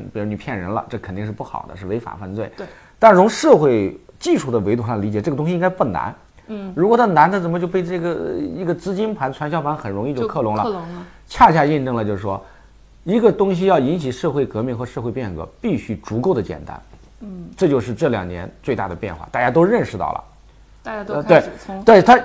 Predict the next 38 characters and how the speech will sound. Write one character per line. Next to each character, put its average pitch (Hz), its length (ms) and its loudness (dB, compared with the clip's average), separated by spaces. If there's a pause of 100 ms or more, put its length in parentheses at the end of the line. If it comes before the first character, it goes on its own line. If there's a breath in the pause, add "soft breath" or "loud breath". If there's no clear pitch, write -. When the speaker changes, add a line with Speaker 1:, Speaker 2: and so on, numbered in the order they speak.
(120)
Speaker 1:
它 233 140 10
如 262 120 8
果 277 140 10
是 196 180 4
火 131 280 4
箭、 165 280 4
绕 202 220 10
月 190 160 8
工 185 240 0
程、 170 140 2
火 117 200 0
星 185 220 -2
工 190 160 -2
程， 127 220 -2 (320 loud breath)
你 175 200 6
怎 156 240 4
么 240 160 10
搞， 120 160 8
各 139 160 2
级 143 160 4
政 143 160 -2
府 117 80 -4
都 110 80 -4
不 120 120 -4
会 127 100 -2
重 120 180 -4
视 95 120 -8
的。 - 240 -12
知 156 120 -2
道 262 140 8
那， 151 280 2
那 202 280 2
东 214 180 0
西 233 80 0
就 220 220 -2
少 113 220 0
数 160 120 -2
人， 175 160 0